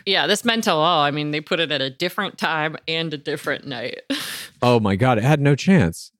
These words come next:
Speaker 2: No chance.
Speaker 1: Even though there's a glorious promo in it.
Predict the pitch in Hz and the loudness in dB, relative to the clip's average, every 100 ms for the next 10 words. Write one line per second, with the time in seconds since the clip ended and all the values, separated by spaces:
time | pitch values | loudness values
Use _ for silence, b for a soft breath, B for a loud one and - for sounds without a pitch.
0 | 175 175 202 196 185 170 160 127 - - | 0 4 6 6 4 2 4 2 0 -8
1 | - 165 190 190 185 175 175 165 160 147 | -8 -6 -2 0 0 2 0 0 -4 -6
2 | 160 165 175 151 139 - 131 123 123 123 | -2 0 2 0 -2 -4 -4 -4 -6 -6
3 | 135 - | -8 -10